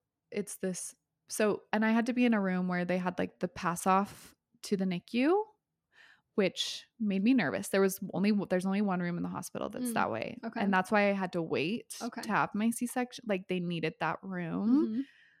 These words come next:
Speaker 1: So doctors are, something I've learned is they play it so cool, which I am happy with, but then I also am like, "Just be real with me."
Speaker 2: Tell me what's,
Speaker 1: 'Cause
Speaker 2: tell me what's going on.
Speaker 1: they're acting like this is just protocol normal
Speaker 2: Mm-hmm.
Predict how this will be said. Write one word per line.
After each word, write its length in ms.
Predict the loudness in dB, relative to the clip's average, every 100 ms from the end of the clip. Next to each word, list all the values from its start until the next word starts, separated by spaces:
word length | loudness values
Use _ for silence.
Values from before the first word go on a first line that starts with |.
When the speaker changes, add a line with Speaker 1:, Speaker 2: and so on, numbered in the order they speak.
| _ _ _ _ _ -16
Speaker 1:
So 540 | 0 4 4 4 0 _
doctors 480 | -2 0 0 -2 -2 0
are, 240 | 4 4 2 -8 -6
something 240 | -4 -2 0
I've 60 | 2
learned 260 | 4 4 2
is 200 | -2 0
they 120 | 2
play 220 | 2 4 6 6
it 140 | 2
so 440 | -4 0 4 4
cool, 520 | 2 -4 -2 -2 -4 -2
which 220 | 0 0 0
I 100 | 2
am 180 | 4 2
happy 420 | -2 -2 -2 2 4
with, 300 | 4 2 0
but 140 | 0 2
then 300 | 4 2 -2 _
I 140 | 0 0
also 280 | 0 0 0
am 100 | 2
like, 260 | 0 -2 _
"Just 220 | -4 0
be 120 | 0
real 220 | 2 0 -2
with 180 | -6
me." 300 | -10 -12 -12 -14 _ -10
Speaker 2:
Tell 140 | -6
me 80 | -4
what's, 240 | -4 -4 6
Speaker 1:
'Cause 200 | 6 6
Speaker 2:
tell 120 | -4
me 80 | -6
what's 140 | -4
going 160 | -4 -4
on. 120 | 2
Speaker 1:
they're 140 | 4
acting 220 | 4 4 2
like 220 | 2 2 _
this 180 | -2 0
is 140 | -2 -4
just 280 | -6 -8 -12 _
protocol 420 | 0 0 4 2
normal 800 | 2 -2 -2 -2 -2 -2 -2 -2
Speaker 2:
Mm-hmm. 140 | -4